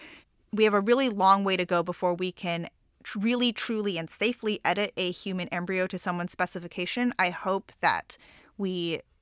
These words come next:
don't get to that point because there's a lot that we don't understand about even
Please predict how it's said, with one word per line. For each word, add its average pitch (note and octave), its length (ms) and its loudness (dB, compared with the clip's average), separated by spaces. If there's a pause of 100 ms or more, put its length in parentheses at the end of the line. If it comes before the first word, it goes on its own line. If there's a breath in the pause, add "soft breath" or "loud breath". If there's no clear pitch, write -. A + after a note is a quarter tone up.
(140)
don't F#3 340 -2
get - 260 0
to G3+ 160 -4
that F3+ 240 2
point G#3 440 -4 (320 soft breath)
because F3 640 -2 (800)
there's F#3+ 380 4
a G3+ 100 6
lot G3 280 8
that G3+ 120 2
we G3 100 0
don't F3+ 220 0
understand E3+ 800 -2 (120)
about E3 480 4 (340 soft breath)
even A3+ 480 2